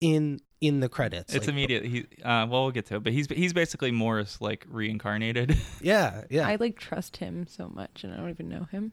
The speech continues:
Speaker 2: He tap dances.
Speaker 3: In real life?
Speaker 2: In real life. He's, like, a acclaimed tap dancer.
Speaker 3: No way.
Speaker 2: There's videos of him. It's great.
Speaker 3: Does, <sighs> I didn't think Julie Hill could get any better, and then it just <laughs> happened.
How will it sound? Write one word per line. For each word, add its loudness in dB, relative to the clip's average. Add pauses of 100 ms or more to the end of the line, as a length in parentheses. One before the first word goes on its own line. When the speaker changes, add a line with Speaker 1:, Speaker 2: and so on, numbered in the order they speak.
(220)
Speaker 2:
He -2
tap -4
dances. -4 (960)
Speaker 3:
In 4
real 2
life? 2
Speaker 2:
In -2
real 2
life. -4
He's, -6
like, -4
a 0
acclaimed -2
tap -2
dancer. -6 (160)
Speaker 3:
No 0
way. -6
Speaker 2:
There's -2
videos -2
of -4
him. -4
It's -8
great. 2
Speaker 3:
Does, -2 (340)
<sighs> -6
I -2
didn't 0
think -4
Julie 0
Hill 0
could -4
get -2
any -4
better, 0
and 0
then 0
it -4
just -6
<laughs> 0
happened. 0